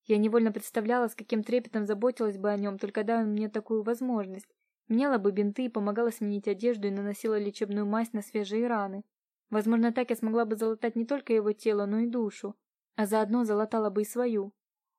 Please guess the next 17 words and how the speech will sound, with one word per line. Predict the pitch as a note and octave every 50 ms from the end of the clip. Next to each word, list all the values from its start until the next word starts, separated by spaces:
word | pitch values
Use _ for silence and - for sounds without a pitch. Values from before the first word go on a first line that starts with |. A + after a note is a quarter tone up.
| _ _
«Ух | - A#3 C4+ C4 -
ты!» | - F4 E4 B3+ G3 F3+ - _ _ _ _ _ _ _ _ _
восхитился | - G#3+ G#3+ - A#3+ A3+ - A#3+ A3+ - A#3+
Коул, | A#3 - - C#4+ D4+ C#4+ B3
когда | - A3 G#3 G3 G#3+
остановился | G#3+ G#3 - - G#3+ A3 A#3 A#3 - A3
прямо | G#3 - A3+ A3 G#3+ G#3
перед | G#3+ A3 G#3+ G#3 -
пожилой | - G#3+ G#3 A3 A3 A3
парой | G#3+ - - C#4 D#4 D#4 C4+
и | A3+
щёлкнул | A3 - A3+ A3+ A3+ A3+ G#3+ G#3
пальцами | - A#3 A#3 A#3+ A3+ - A3 G#3 G#3
у |
них | G#3 G#3+ G#3+ -
перед | - A3+ C4 C4
носом, | C4+ C4 A3+ G3+ G3+ - - G3 G3